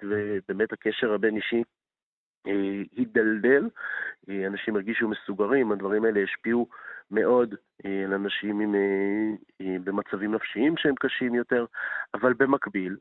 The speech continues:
לא-, לאנשים בודדים, לפעמים גם הקורונה דווקא גרמה להם לחוש פחות בדידות. ואנחנו מוצאים במחקר שגם אנשים אומרים, "דווקא פתאום הרגשתי שכולם עכשיו באותו מצב, אז,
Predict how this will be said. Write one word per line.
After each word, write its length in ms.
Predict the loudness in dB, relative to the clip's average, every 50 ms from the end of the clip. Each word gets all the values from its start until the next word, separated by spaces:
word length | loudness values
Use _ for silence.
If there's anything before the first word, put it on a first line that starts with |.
| -12 _ _ _ _
לא-, 360 | -10 -6 -4 -2 -2 -2 -2
לאנשים 600 | -2 -2 0 2 2 2 2 0 -2 0 0 0 2
בודדים, 520 | 2 2 2 0 -2 0 -4 -4 -4 -4
לפעמים 460 | -6 -6 -4 -4 -4 -2 -2 -4 -6 -8 -10
גם 180 | -10 -6 -6
הקורונה 480 | -6 0 0 2 2 2 2 2 0 -2
דווקא 380 | -2 -2 -4 0 2 2 2 2 -2 -8 -10 -8 -8 -10 -10 _ 0
גרמה 220 | 2 4 6 6
להם 180 | 6 6 6 4
לחוש 300 | 4 2 2 0 0 2 0
פחות 300 | -2 0 2 0 0 0 _
בדידות. 300 | _ -8 -6 -6 -8 -8 -8 _
ואנחנו 560 | -4 -2 0 0 0 0 -2 -4 -6 -8 -6 -4
מוצאים 300 | -6 -8 -6 -4 -4 -4
במחקר 460 | -2 -2 -4 -4 -2 0 0 0 0 -2
שגם 300 | -6 -4 -4 -2 -4 -4
אנשים 320 | -4 -6 -4 -4 -2 -2
אומרים, 320 | -2 -2 -2 -2 -2 -2 -4 -6 -12 -16 -16 -16 _ _ _ -4
"דווקא 220 | -4 -2 -2 -4 -2 -2
פתאום 280 | -2 0 0 -2 -2
הרגשתי 480 | -2 -2 2 2 2 2 2 0 -2 0
שכולם 920 | 2 4 4 4 4 2 0 _ -20 -20 -20 _ _ 4 6 6 6 6
עכשיו 280 | 4 2 4 2 2 4 4
באותו 300 | 0 0 2 2 2 2
מצב, 400 | 2 0 2 2 6 6 6 4 2 _ _ -18 -18 -18 -16 _ 2 4
אז, 220 | 6 6 6